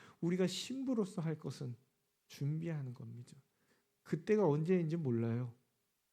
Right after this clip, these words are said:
하지만 기다리고 인내하고 그러한 삶을 살아갈 때 하나님께서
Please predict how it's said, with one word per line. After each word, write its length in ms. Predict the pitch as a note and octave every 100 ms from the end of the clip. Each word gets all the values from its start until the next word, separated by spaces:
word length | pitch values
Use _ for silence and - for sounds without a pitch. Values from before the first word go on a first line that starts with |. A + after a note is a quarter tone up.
| _
하지만 360 | - D3+ D3 C3+ -
기다리고 840 | - - C#3 C3+ C3 C3+ C3 C3
인내하고 1080 | C#3 D#3+ F3 F3 E3+ E3+ D3+ E3 F#3 A3+ - - -
그러한 400 | - - C3 B2+
삶을 380 | B2+ - D#3 C#3
살아갈 380 | C3+ D3+ C#3+ B2+
때 120 | C#3
하나님께서 720 | C3 D3+ C#3+ C#3 C3+ E3 A3